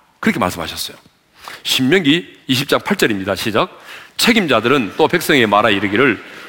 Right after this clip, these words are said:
두려워서 마음이 허약한 자가 있느냐? 그는 집으로 돌아갈지니 그의 형제들의 마음도 그의 마음과 같이 낙심될까 하노라." 그러니까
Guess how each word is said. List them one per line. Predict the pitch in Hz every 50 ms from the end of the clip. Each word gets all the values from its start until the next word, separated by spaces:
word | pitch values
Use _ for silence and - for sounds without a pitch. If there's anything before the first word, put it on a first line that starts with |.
| - - -
두려워서 | - 247 262 226 202 180 165 - 170
마음이 | 143 117 110 113 131 151 165 147
허약한 | - 147 147 180 202 - 170 185 160
자가 | 156 127 120
있느냐? | 110 104 110 113 139 190 226 - - - - - - - - - - - - -
그는 | - 226 214 202 -
집으로 | - 285 269 233 196 202 202 202 202 - -
돌아갈지니 | 143 143 170 208 196 180 - - 131 120 117 104 90 - - - - - - -
그의 | - 226 196
형제들의 | 214 254 233 214 185 160 151 139
마음도 | 131 123 120 123 131 139 170 214 247 233 - - - - -
그의 | - 214 196 170
마음과 | 160 190 208 202 190 165 143
같이 | 131 127 117 - - - - 151 170 175 - - - -
낙심될까 | - 165 - - 214 160 147 123 - 110
하노라." | 113 113 107 104 90 87 92 - - - - - - - - - _ _ _ _ _ _ _ _ _ _
그러니까 | - 240 233 185 147 127 - 185 226 240